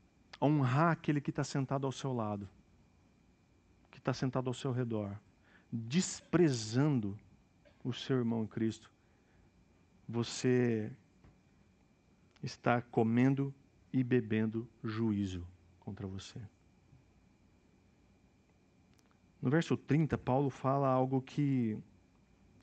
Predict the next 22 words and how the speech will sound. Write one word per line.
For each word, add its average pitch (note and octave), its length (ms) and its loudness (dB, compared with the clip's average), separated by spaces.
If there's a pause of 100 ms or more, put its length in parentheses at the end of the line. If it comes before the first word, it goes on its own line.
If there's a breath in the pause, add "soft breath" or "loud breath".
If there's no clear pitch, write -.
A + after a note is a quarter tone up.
(140)
que - 120 -4
pra C#3 160 4
mim D3 160 4
foi D#3+ 180 -2
um D#3+ 100 0
alerta A#2 640 0 (580)
muito E3+ 260 0
grande. G2 440 -2 (1300 soft breath)
Verso C3+ 240 2
trinta, C3+ 280 0
ele C3+ 80 0
diz B2+ 180 0
assim: A2+ 480 -2 (880)
"Por A#2 180 2
isso C#3+ 320 2
muitos C3+ 420 2
de B2+ 80 0
vocês B2+ 840 -2 (720 loud breath)
estão B2 320 2
fracos C#3 840 2
e C3+ 80 2
doentes, A2 960 2